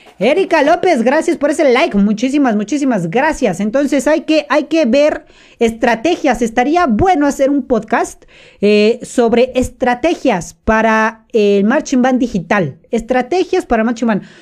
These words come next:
No en el sentido de que, ah, que tienes que marchar y es así y técnica de esto, de esto, sino más enfocado a las, eh, redes, eh,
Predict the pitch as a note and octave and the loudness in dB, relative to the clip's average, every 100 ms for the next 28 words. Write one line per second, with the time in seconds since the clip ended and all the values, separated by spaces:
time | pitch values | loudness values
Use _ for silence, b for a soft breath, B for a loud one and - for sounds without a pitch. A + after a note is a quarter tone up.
0 | B A3 E4 G4+ F#4 D#4 B3 D#4+ C4+ B3 | B 0 0 0 0 0 2 2 2 0
1 | C4 D4 D#4+ G#3+ D4 D4 - A#3 A3 A3 | -2 -4 -6 -4 -2 -2 0 0 0 0
2 | C#4 D4 C#4 C4 B3+ A#3+ A3+ C4 C#4 C4+ | 0 2 2 0 0 -2 -2 -2 -2 -2
3 | A#3+ A#3 A3+ B3 B3+ B3+ A#3+ A3 A3+ C4+ | -2 0 0 0 2 0 0 0 0 0
4 | A#3 B3 B3+ D#4 E4 B B B C4 B3+ | 0 -2 -2 -4 -4 B B B 0 2
5 | C#4+ F4 F#4+ G4 F4 C#4+ D4+ D#4+ E4+ E4+ | 2 0 0 -2 -2 -2 0 0 2 0
6 | - B3+ C4 C4 C4 B3+ A3+ G#3+ G#3+ G3+ | 0 2 2 2 0 -2 0 2 2 0
7 | G#3+ A3+ C#4 D4+ D4 E4+ - - b b | -2 0 0 2 0 -2 -6 -20 b b
8 | G3+ G3+ G3 G3 | -2 2 2 2